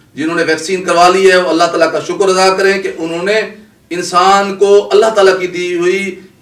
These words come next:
एक इल्म की नेमत से फ़ायदा उठाते हुए वैक्सीन करवा ली, और जिन लोगों ने नहीं करवाई वो फौरी तौर पर, अब उन्नीस साल से ऊपर के तमाम पाकिस्तानियों को ये सहूलत हासिल है। वो एक, ग्यारह छियासठ पर मैसेज करें अपने शनाख्ती कार्ड का, और फिर पहली डोज और दूसरी डोज वैक्सीन के लगवाएं,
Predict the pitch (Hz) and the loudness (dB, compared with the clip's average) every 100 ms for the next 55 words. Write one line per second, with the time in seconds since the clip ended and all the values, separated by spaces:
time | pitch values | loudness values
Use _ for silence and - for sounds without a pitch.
0 | 165 175 185 - 202 233 220 208 190 190 | -2 2 2 2 4 4 2 -4 -4 -2
1 | 175 180 180 180 165 160 160 147 147 160 | -2 -2 -4 -4 -4 -2 -2 -2 -4 -4
2 | 151 151 147 143 - 98 131 - 185 185 | -4 0 0 -2 -10 -10 -8 -6 -6 -2
3 | 175 175 185 175 165 165 170 165 175 160 | 0 2 2 0 0 -4 -6 -6 -4 -4
4 | 165 254 262 180 156 156 - - 135 147 | -2 0 0 2 2 0 -4 -6 -4 -2
5 | 175 190 - 160 151 - 147 - - 151 | 0 0 2 0 0 0 -2 -2 -2 -2
6 | 175 196 214 - 170 165 170 165 156 160 | -2 -4 -4 0 -2 0 -4 -4 -6 -6
7 | 165 170 214 220 180 165 - 156 156 151 | -6 0 2 2 0 -2 -2 -6 -6 -4
8 | 147 143 - - 139 143 147 156 151 151 | -4 -4 -10 -8 -6 -4 -2 -2 -2 -4
9 | 156 156 156 - - 131 156 156 165 170 | -2 -2 -4 -10 -12 -4 -4 -4 -6 -6
10 | 131 131 131 127 156 170 170 - 151 156 | -4 -2 0 2 2 4 2 0 -2 -2
11 | 175 - 135 139 143 160 180 175 170 160 | -4 -4 -4 -4 -2 -2 -2 -2 -2 -6
12 | - 156 165 160 170 170 170 165 - - | -4 -2 -2 2 2 4 4 2 0 -14
13 | - 147 147 151 - - - 156 156 165 | -4 -2 -2 -4 -4 -10 -10 -4 -2 -2
14 | 156 156 143 139 135 139 139 123 131 - | -2 -2 -2 -4 -8 -2 -2 -2 -6 -8
15 | 143 131 131 139 165 190 | -8 -4 -2 0 2 2